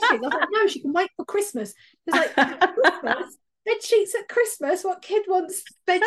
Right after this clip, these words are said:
Speaker 1: sheets at Christmas?"
Speaker 2: <laughs>
Speaker 1: It sort of comes from that sort of, you know, you make do kind of
Speaker 2: Yeah.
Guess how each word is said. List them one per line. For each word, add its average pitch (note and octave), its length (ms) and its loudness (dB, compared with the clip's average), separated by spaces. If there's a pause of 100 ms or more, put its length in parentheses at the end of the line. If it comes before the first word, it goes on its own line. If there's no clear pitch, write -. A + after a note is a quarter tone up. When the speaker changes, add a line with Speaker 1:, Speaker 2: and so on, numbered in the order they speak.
Speaker 1:
sheets G4 160 4
at G#4 300 4
Christmas?" G4 760 2
Speaker 2:
<laughs> D4+ 220 -2 (460)
Speaker 1:
It F4 160 -4
sort F#4 180 0
of F#4 60 -10
comes G4+ 340 -2
from D#4 160 -2
that D4 260 -4
sort C4+ 200 -4
of, C4+ 200 -2
you D#4 60 -2
know, A3+ 240 0
you A3+ 260 -4
make B3+ 360 -4
do C#4+ 300 -4
kind B3 300 -8
of A#3+ 60 -10
Speaker 2:
Yeah. D3 460 0